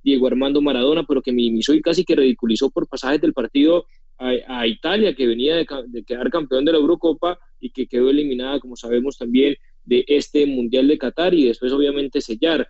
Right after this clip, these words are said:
Lo hizo a lo España de Vicente del Bosque, que perdió su primer partido, se llenaron de críticas, el equipo fue fuerte física y mentalmente sobre todo,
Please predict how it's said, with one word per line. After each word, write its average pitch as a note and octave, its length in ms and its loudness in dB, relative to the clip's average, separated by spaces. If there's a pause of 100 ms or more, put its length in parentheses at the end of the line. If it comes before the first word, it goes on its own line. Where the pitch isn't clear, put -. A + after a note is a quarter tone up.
(200)
Lo B2+ 120 2
hizo C#3+ 220 2
a F3 40 4
lo D3+ 60 6
España E3 480 -2
de D#3+ 80 2
Vicente C#3+ 400 -2
del C3+ 200 0
Bosque, D#3 340 -4
que A#2+ 100 -12
perdió B2 340 -2
su - 120 -10
primer C3 280 -2
partido, E3 600 2 (380)
se A#2+ 80 -10
llenaron A2+ 580 0
de E3+ 140 2
críticas, E3 680 0
el A#2 100 -6
equipo C#3+ 340 -8
fue D#3+ 180 -6
fuerte D#3+ 440 -2
física D#3 460 -6
y B2+ 100 2
mentalmente D3+ 720 -2
sobre D#3+ 300 2
todo, E3 320 2